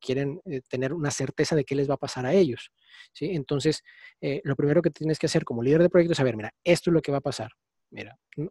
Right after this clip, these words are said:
esta es la información que tenemos, eh, con un, con un proceso transparente y para saber esto es la información y, mira, no tenemos información más allá, te-, tenemos de que, ok, hasta aquí".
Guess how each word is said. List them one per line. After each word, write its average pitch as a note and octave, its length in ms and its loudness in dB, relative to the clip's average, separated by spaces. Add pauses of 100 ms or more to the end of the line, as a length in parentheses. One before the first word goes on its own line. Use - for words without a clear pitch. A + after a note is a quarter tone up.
esta D3+ 200 -2
es D#3 40 0
la D3 40 0
información C3 320 -4
que C#3 80 -2
tenemos, G#3 480 2 (380)
eh, - 140 -8 (180)
con C#3+ 180 -4
un, D3 120 -2
con C#3+ 120 -4
un C#3+ 120 -4
proceso D3+ 500 -6
transparente F3 720 0 (380)
y D3+ 100 -6
para C3 180 -2
saber C#3 300 -2
esto D#3+ 180 -2
es D3+ 60 2
la D3 40 0
información C#3 520 0
y, C3+ 160 -8
mira, B2+ 160 -4
no C#3+ 160 -2
tenemos D3+ 340 2
información C#3 400 -4
más C#3 140 -4
allá, E3 240 2 (140)
te-, - 120 -14 (160)
tenemos C#3+ 280 -6
de C3 120 -2
que, B2+ 120 -6
ok, B2+ 140 -14 (640)
hasta - 280 -8
aquí". A#2+ 260 -8